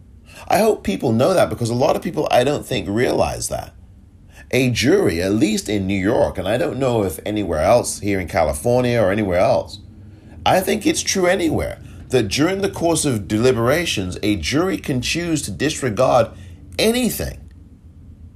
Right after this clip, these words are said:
during the process of its deliberation. Now, it can't bring in anything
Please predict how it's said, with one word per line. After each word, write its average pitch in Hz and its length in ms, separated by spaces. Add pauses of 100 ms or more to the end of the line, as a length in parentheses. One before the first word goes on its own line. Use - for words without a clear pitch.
(1800)
during 151 280
the 180 60
process 127 500
of 143 120
its 139 120
deliberation. 151 920 (640)
Now, 156 180
it - 140
can't 95 460
bring 120 240
in 139 200
anything 69 520